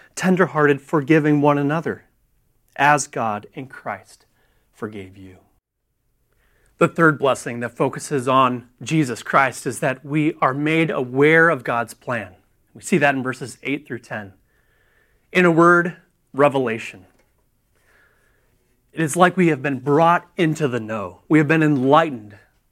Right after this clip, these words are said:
of God's plan. God's plan that has its origin in his own wisdom and insight. God's plan involves him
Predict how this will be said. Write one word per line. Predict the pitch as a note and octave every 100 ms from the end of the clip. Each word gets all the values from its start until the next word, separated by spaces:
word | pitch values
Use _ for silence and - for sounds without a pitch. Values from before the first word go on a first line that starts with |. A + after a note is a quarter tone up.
| _
of | A#2+
God's | B2+ A2+ A2+
plan. | _ B2+ A#2
God's | D#3+ E3 -
plan | - E3+ D#3+
that | C3
has | E3 D#3
its | C#3+ -
origin | - F3 D#3 D#3
in | D3+ D#3+ D#3+ D#3+ D#3 - - -
his | F#3+ D3+
own | E3 F3 E3+ C#3
wisdom | D3+ F3 D3 E3+ E3+
and | E3+
insight. | - F#3+ F#3 C3 F2+ - _ _ _ _ _ _ _ _
God's | G3 F#3 F#3
plan | - F#3 F#3
involves | D#3+ C#3 D#3+ D#3+ E3 -
him | F3+ E3+ D#3